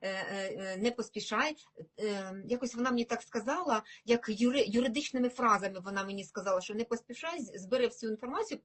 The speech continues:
потім приймай рішення. Мені було так дуже дивно, і аж тільки, де-, вже після того, не то, що вона померла, а вже коли батько помер, я переоцінила все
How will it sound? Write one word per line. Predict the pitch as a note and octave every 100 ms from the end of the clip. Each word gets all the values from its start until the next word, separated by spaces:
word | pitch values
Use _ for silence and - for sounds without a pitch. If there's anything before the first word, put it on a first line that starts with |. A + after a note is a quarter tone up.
| _
потім | - D4+ C4
приймай | A#3+ A#3+ A#3 A3
рішення. | G#3 F3+ F3 - - -
Мені | G3+ A#3+
було | A3 A3+
так | G#3+ G3
дуже | F#3 B3+ A3
дивно, | F#3 C4+ D#4+ B3 - -
і | G#3+
аж | A#3+ B3
тільки, | - C#4+ B3+ A#3 -
де-, | G3+ G3+ -
вже | G3 C4+
після | C#4 -
того, | A3+ B3+
не | A#3 G#3
то, | F4
що | F#4
вона | D#4+ A#3+
померла, | G3+ F3+ E3 -
а | G#3
вже | G#3+
коли | A3 F#3+
батько | F3+ A3+ A#3+ - F#3
помер, | F3+ F#3 C#4 G#4+ _ _
я | F3+ A3+ A3 -
переоцінила | A#3+ A3+ G#3+ - G#3+ - F#3+ F#3+ A3+ F4 B3+ -
все | - - E3+